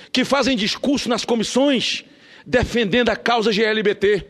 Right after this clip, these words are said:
e que nós respeitamos. O homem tem livre-arbítrio, Deus deu, quem sou eu, quem é o senhor pra tirar?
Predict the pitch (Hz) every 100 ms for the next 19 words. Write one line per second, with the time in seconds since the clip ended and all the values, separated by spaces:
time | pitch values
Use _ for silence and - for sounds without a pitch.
0 | - - - - 165 185 185 196 202 156
1 | 214 202 139 117 - - _ _ _ _
2 | _ _ _ - _ _ - 185 247 247
3 | 254 208 185 135 233 233 117 139 233 151
4 | 214 214 220 240 220 214 190 165 196 196
5 | 190 220 127 -